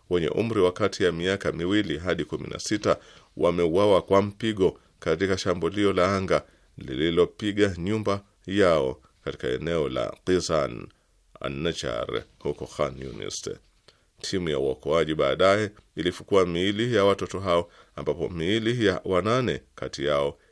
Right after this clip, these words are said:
ilikuwa imeharibika vibaya kiasi cha kuchotambu-, kutotambulika kutokana na mripuko huo wa kikatili.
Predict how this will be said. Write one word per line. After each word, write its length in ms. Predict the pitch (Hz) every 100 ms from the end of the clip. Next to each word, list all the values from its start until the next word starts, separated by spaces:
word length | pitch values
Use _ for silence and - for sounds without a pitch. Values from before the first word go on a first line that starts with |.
| -
ilikuwa 360 | 69 65 78
imeharibika 640 | 71 69 65 65 65 65
vibaya 500 | 64 67 87 95 80 - _ _
kiasi 400 | - 82 85 -
cha 140 | - 67
kuchotambu-, 760 | 85 - 87 80 82 80 80
kutotambulika 1000 | - 98 85 - 76 - 71 71 - 69 - _ _ _
kutokana 760 | 90 71 73 - 71 64 62 - _ _
na 120 | - 64
mripuko 600 | 73 - 62 - - 57
huo 300 | - 85 67
wa 60 | 65
kikatili. 760 | - - - - - - -